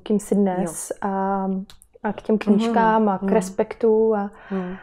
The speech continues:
Speaker 1: a, a zmínila jsi vlastně ty, tvoje, ty ženy v tom tvém rodu.
Speaker 2: Mhm.
Speaker 1: Pak vlastně přišly ty, vlastně ztráta dítěte, dvě děti.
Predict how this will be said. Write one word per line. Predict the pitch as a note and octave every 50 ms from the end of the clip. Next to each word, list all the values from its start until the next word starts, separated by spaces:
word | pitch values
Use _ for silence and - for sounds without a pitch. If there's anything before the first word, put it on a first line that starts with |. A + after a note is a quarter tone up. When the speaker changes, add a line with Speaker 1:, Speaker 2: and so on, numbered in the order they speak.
| - - - -
Speaker 1:
a, | - A3+ A3 A3 A3 A3 A3 A3 G#3+ A3 A3 A3 A3+ A3+ - - - - - _ -
a | - B3+
zmínila | A3 A#3 A#3+ A#3+ A#3 A#3+ A#3 A#3 A#3
jsi | A#3 - - B3 B3+ - -
vlastně | B3 A#3+ A#3 G#3+ A3 - - A#3 A#3 A3
ty, | A3+ - - - - - - _ _ _ _ _ _ _ - C4 -
tvoje, | - - A#3 A3+ G#3+ G3+ A3 A3+ A#3 - - A#3 -
ty | B3+ A#3 G#3
ženy | A3 A3 G#3+ A3 A#3+ A#3+
v | - -
tom | A#3+ A3+ A3
tvém | - - A#3+ A#3 A#3+
rodu. | B3 A#3+ A3 G#3 F#3+ G#3+ A3
Speaker 2:
Mhm. | G#3+ G#3 G3+ G3+ G#3+ G#3+ G#3+ - - - - _ _ _ -
Speaker 1:
Pak | - - G3+
vlastně | G#3 A3 G#3+ G#3+ - A#3 G#3
přišly | G#3+ - G3+ - - G#3+
ty, | - G#3 G#3 - G#3+ - -
vlastně | A3+ A3+ G#3 - - A3 G#3+
ztráta | - - - - - A3+ A3+ A#3 A#3 - - B3+ B3+
dítěte, | B3+ - A#3+ A#3 A#3+ A#3 - B3+ - - - B3 A#3+ A#3+ A#3+ A#3+ A#3+ B3+ B3+ - _ _ - -
dvě | A3+ G#3+ G3+ G#3+ G#3+ A3+ A3
děti. | G3+ A3 A3 G#3+ - - A#3 A#3 A#3 A#3+